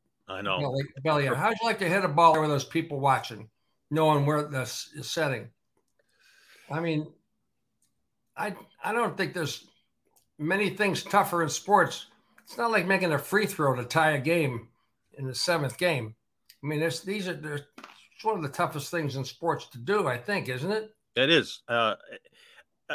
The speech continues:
Speaker 1: I, I tuned in on Friday, <clears throat> uh, and when I picked up the coverage when he was on the, uh, range, and then he went to the practice green, then he was hitting, hitting out of the bunker. When he walked,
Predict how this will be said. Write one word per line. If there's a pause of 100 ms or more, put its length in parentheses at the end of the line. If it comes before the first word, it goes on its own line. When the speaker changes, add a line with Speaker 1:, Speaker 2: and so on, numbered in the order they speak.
Speaker 1:
I,
I
tuned
in
on (760)
Friday, (400)
<clears throat>
uh,
and
when
I
picked
up
the
coverage
when
he
was
on
the, (380)
uh, (200)
range, (200)
and
then
he
went
to
the
practice
green,
then
he
was
hitting, (180)
hitting
out
of
the
bunker. (760)
When
he
walked,